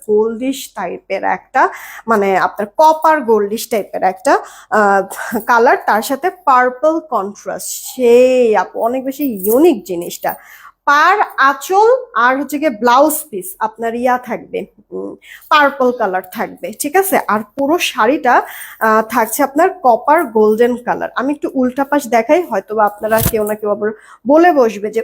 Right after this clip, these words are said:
উল্টা পাশটা একটু দেখান, এই কারণে আমিই হচ্ছে গিয়ে উল্টা পাশটা আপু দেখাই দিচ্ছি। এই যে আপু পুরোটার উল্টা পাশের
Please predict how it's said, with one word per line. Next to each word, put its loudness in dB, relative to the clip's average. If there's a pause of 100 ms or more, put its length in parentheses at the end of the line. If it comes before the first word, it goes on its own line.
উল্টা 0
পাশটা -4
একটু -10
দেখান, -8
এই -4
কারণে -2
আমিই 0
হচ্ছে -2
গিয়ে -2
উল্টা -6
পাশটা -10
আপু -20
দেখাই -6
দিচ্ছি। -10 (100)
এই 6
যে -4
আপু -8 (720)
পুরোটার 4
উল্টা 2
পাশের 0